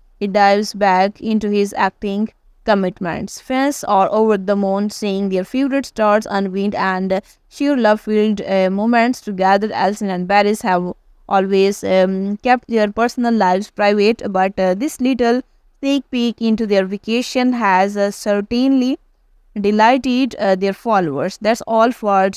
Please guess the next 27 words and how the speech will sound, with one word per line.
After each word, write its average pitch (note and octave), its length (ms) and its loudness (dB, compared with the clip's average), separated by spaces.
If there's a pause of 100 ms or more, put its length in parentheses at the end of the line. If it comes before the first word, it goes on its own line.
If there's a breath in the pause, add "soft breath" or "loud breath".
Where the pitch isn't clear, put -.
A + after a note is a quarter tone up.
uh, F#3+ 180 0
now. G3+ 480 0
Stay A3+ 280 -2
tuned A3 320 -2
for G3 160 0
more G3 220 0
updates A3 400 0
and, F#3 180 -2
uh, F#3 60 0
don't G3+ 240 0
forget G#3+ 260 -2
to G#3+ 80 -8
like, G3 260 2
share G#3 280 -2
and G3 160 -4
subscribe, A3 500 0 (600)
uh, G#3+ 140 -2
to G#3+ 120 0
our G#3 80 -2
channel A3 400 2
for, F#3+ 420 0
uh, G3+ 160 -2
more G#3 220 0
heartwarming G3+ 500 -2
stories A3 540 0
of - 300 -4
love G#3 480 2